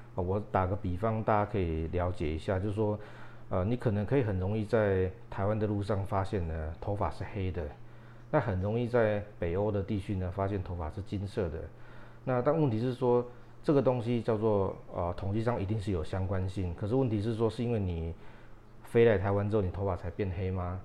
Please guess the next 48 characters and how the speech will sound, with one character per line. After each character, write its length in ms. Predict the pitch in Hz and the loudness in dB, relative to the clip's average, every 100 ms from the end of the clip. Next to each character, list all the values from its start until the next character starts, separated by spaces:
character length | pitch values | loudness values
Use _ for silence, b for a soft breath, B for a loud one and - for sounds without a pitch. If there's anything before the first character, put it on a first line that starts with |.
| - - | -12 -10
还 120 | 98 | -6
是 140 | 104 117 | -2 2
说 100 | 117 | 2
你 180 | 95 | 2
现 140 | 87 110 | 0 0
在 100 | 107 | 0
你 140 | 90 | 0
台 160 | 82 95 | -2 0
湾 160 | 104 | 0
人， 140 | 98 87 | 0 -2
你 60 | |
飞 260 | 85 107 104 | -4 -2 0
到 140 | 107 | 0
欧 180 | 104 101 | 0 0
美 120 | 95 80 | -2 -4
去， 140 | 104 | -4
你 100 | 92 | -4
头 160 | 98 95 | -2 -2
发 160 | 90 | -2
就 60 | 87 | 0
会 80 | 95 | -2
变 140 | 92 | -2
成 120 | 90 | -4
金 200 | - 95 | -4 -4
色 200 | 95 95 | -4 -4
的 100 | 80 | -4
呢？ 100 | 78 78 82 - - B B B B - - - | -6 -6 -8 -14 -16 B B B B -16 -16 -8
好， 120 | 98 | -4
这 80 | 95 | 0
样 80 | 120 | 2
大 160 | 110 107 | 4 4
家 60 | |
可 80 | 104 | 2
以 40 | |
理 140 | 90 98 | 0 0
解 180 | 95 90 | -2 -2
这 120 | 98 | 0
两 140 | 80 | -2
个 60 | 90 | -4
不 120 | - | -6
同 160 | 98 82 | -6 -6
的 80 | |
地 140 | 85 92 | -4 -4
方 120 | 90 | -4
在 120 | 92 82 | -6 -6
哪 140 | 78 | -6
里 100 | 78 | -6
吧？ 180 | 73 85 | -6 -10